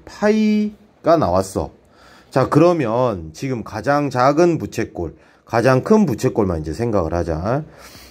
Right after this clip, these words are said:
가장 작은 부채꼴은 넓이가 어떻게 돼? 이 분의 일, 알제곱, 세타, 세타인데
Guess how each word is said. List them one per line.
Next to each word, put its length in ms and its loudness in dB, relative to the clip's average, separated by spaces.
가장 540 2
작은 480 2
부채꼴은 960 -4
넓이가 380 4
어떻게 300 -2
돼? 240 -12
이 200 -4
분의 380 6
일, 240 -2
알제곱, 840 2
세타, 640 0
세타인데 800 2